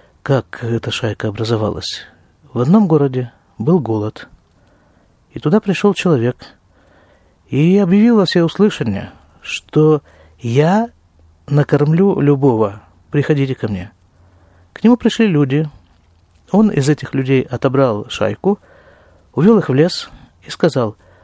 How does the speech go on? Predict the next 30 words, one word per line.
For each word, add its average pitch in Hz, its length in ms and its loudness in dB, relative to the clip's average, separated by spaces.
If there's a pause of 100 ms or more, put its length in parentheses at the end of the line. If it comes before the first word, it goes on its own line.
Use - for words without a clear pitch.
(140)
«А 139 140 0
теперь 220 260 0
мы 180 120 2
будем 170 240 2
разбойниками 104 720 -4 (240)
и - 60 -12
будем 165 320 0
грабить 135 360 0
людей, 180 280 2
которые 170 380 0
ездят 127 280 -2
здесь 123 180 -2
по 117 120 -4
дороге». 95 400 -4 (1000)
Так - 220 0
вот, 220 140 4
именно 196 260 6
в 165 60 2
этот 147 200 0
город - 400 0 (140)
ему 120 200 -6
предлагается 123 600 -2
вернуться 127 540 -2 (640)
и 120 240 -4
всё - 220 -2
это 160 140 0
рассказать. 131 600 -4 (1800)
Так, - 340 -8
пойдём 151 340 0
дальше. 175 420 0